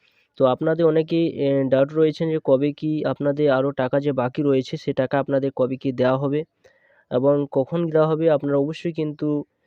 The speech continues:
আপনার এই চ্যানেলটার মাধ্যমে আপনারা জানতে পারবেন। চ্যানেলটা অবশ্যই আপনারা সাবস্ক্রাইব করে রাখবেন এবং পাশে থাকা বেল আইকনটি অবশ্যই আপনারা on করে রাখবেন, যাতে এরকম ধরনের আরও নিত্য নতুন ভিডিও আপনাদের সামনে পৌঁছাতে পারি। তো বন্ধুরা,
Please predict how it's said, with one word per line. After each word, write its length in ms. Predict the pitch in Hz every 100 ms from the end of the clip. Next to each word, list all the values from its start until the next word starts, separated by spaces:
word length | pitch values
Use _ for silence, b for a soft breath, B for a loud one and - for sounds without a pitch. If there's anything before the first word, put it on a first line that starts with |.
| _ _ _
আপনার 400 | 127 139 143 143 139 - -
এই 120 | 139
চ্যানেলটার 420 | - 139 139 143
মাধ্যমে 260 | 143 139 143
আপনারা 180 | 143 135
জানতে 300 | 127 131 151
পারবেন। 300 | 135 131 156
চ্যানেলটা 320 | 165 135 127
অবশ্যই 240 | 135 139 156
আপনারা 180 | 143 143
সাবস্ক্রাইব 400 | - 139 - 151
করে 120 | 156
রাখবেন 260 | 156 156 175 208 _ _ _ _
এবং 200 | 123 127 131 131
পাশে 240 | 135 -
থাকা 220 | 170 165 175
বেল 160 | 147 139
আইকনটি 340 | 139 143 151
অবশ্যই 300 | 143 139 -
আপনারা 260 | 135 135 139 180 _ _ _
on 160 | 135 139 143
করে 160 | 143
রাখবেন, 280 | 123 113 107 - _ _ _ _
যাতে 200 | 135 127 139
এরকম 240 | 143 170
ধরনের 260 | 156 160 156
আরও 120 | 147
নিত্য 220 | 151 143 -
নতুন 200 | 151 151
ভিডিও 260 | 135 139 143
আপনাদের 320 | 135 139 135
সামনে 300 | 131 139 131 165
পৌঁছাতে 400 | - 135 139 123
পারি। 200 | 117 110 - _ _ _ _ _ _
তো 40 | 135
বন্ধুরা, 340 | 139 160 170